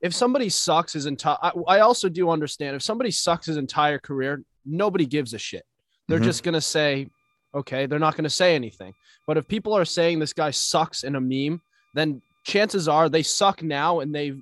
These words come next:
Speaker 1: they had higher expectations, which is why they're making memes about him.
Speaker 2: Cough,
Speaker 1: So I do
Speaker 2: cough,
Speaker 1: understand
Speaker 2: Pablo
Speaker 1: that.
Speaker 2: Sandoval.
Speaker 1: Exactly. <laughs>
Speaker 2: Fat fuck that he is.
Speaker 1: I love,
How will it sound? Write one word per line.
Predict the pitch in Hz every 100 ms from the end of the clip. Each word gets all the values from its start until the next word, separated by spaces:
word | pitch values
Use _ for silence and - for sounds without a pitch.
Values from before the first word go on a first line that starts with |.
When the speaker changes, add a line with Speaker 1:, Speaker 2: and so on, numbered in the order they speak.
| 143
Speaker 1:
they | 147
had | 147 160
higher | 156 185 180 175
expectations, | 160 - 160 - 214 202 175 160
which | 156
is | 165
why | 151 165 165
they're | 160
making | 160 170 170
memes | 196 202 139
about | 110 80
him. | - _ _ -
Speaker 2:
Cough, | - 95
Speaker 1:
So | 165
I | 156 175
do | 214
Speaker 2:
cough, | 233
Speaker 1:
understand | 214 190 170 170
Speaker 2:
Pablo | 180
Speaker 1:
that. | 170
Speaker 2:
Sandoval. | 87 85 82 87 85 - - - - _ _ _ - - - - 139 - _
Speaker 1:
Exactly. | 165 156 135 143 131 - 123 - 170
<laughs> |
Speaker 2:
Fat | - - - 87 - -
fuck | 156 - 78 -
that | 80
he | 80 76
is. | 85 - - - - - - -
Speaker 1:
I | 185
love, | 190 170 165 170